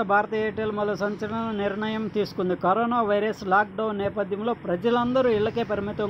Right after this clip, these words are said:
కావడంతో ఎయిర్టెల్ వినియోగదారులకు సిమ్ కార్డులను హోమ్ డెలివరీ చేసేందుకు సిద్ధమైంది. ఇదే న్యూస్. ఫ్రెండ్స్, మీరేం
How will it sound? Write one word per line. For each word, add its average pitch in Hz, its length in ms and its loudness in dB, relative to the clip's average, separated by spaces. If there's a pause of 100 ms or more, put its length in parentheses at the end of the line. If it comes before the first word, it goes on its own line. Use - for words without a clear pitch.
(120)
కావడంతో 196 440 2 (140)
ఎయిర్టెల్ 208 420 -2
వినియోగదారులకు 190 840 0 (560)
సిమ్ 214 260 2
కార్డులను 208 540 2
హోమ్ 208 180 2 (120)
డెలివరీ 196 360 2 (120)
చేసేందుకు 180 460 0 (100)
సిద్ధమైంది. 175 540 2 (560)
ఇదే 190 140 6 (140)
న్యూస్. 196 260 0 (1300)
ఫ్రెండ్స్, 226 340 2 (680)
మీరేం 214 280 4